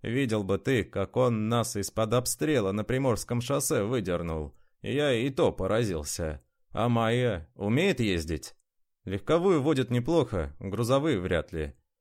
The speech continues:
Татьяна никакую не умеет. Значит, поедем максимум на четырёх».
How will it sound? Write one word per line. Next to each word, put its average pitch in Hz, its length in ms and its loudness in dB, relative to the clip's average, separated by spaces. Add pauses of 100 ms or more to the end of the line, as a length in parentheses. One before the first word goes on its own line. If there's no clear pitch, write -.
(160)
Татьяна 147 480 2
никакую 92 540 -2
не 82 80 -4
умеет. 80 500 -4 (100)
Значит, 165 540 -2
поедем 120 680 -2
максимум 131 680 0
на 117 100 2
четырёх». 104 640 -2